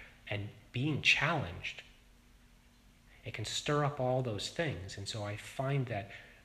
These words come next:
uh, we need to address that directly to, to see what's really going on here.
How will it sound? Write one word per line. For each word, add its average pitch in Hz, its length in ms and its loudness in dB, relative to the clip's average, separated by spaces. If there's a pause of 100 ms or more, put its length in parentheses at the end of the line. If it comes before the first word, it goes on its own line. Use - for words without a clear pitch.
(100)
uh, 95 240 -6 (880)
we 110 80 -4
need 127 180 0
to 120 80 -2
address 120 460 -2
that 90 220 -4
directly 101 600 -4 (640)
to, 98 200 -4 (340)
to 107 140 -6
see - 260 0
what's 185 360 2
really 175 160 2
going 139 320 2
on 151 220 2
here. 92 320 -6